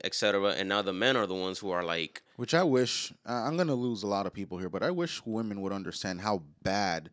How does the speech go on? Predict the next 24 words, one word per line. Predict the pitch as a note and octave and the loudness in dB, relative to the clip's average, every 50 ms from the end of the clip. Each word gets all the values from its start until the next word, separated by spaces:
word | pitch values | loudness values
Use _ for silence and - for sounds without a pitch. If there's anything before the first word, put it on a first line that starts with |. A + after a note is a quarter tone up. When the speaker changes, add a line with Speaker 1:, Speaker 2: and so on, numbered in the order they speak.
| _ _ _ _ _ _ _ - | _ _ _ _ _ _ _ -10
Speaker 2:
of | G#2+ G#2 | -8 -6
a | A2 | -6
mentality | G#2 F#2+ F2+ - - G#2+ G2+ G2+ G2 F2+ E2+ F2 | -6 -6 -2 0 0 0 0 0 -2 -2 -4 -4
that | F2 E2 D#2 D#2 | -4 -4 -6 -6
is. | D2+ D2 D2 D2+ D#2+ G2+ | -6 -8 -8 -8 -4 -2
If | B2 A#2+ G#2+ | -2 -2 0
you're, | B2+ B2 A2 - - | -2 -4 -4 -4 -6
if | A#2+ A#2 | -6 -6
you | A2 A2 | -4 -4
wanna | G#2 G2 | -6 -6
get | F2 F2 E2+ | -6 -8 -8
married, | F2+ E2+ C#2+ - - F2 | -8 -10 -12 -12 -10 -4
that's | G2 F#2+ F2+ - - | -4 -4 -4 -4 -8
it. | C2+ - _ _ | -10 -12 _ _
You | - A#2+ A#2 | -8 -6 -2
know, | A2 | 0
I'm | A2+ A#2+ | 0 0
not, | C3 C#3 C3+ - - - - - - | 2 0 0 -2 -4 -12 -14 -8 -2
Speaker 1:
Yeah. | - | 0
Speaker 2:
if | C#3+ C#3 | 4 6
you | E3+ | 6
wanna | G3+ A3+ A3+ | 6 8 6
be | G3+ A3 | 6 6
independent | G#3 G3 E3+ F#3 F#3+ F#3+ F#3 F#3+ F#3 | 4 4 2 4 2 2 2 -2 -4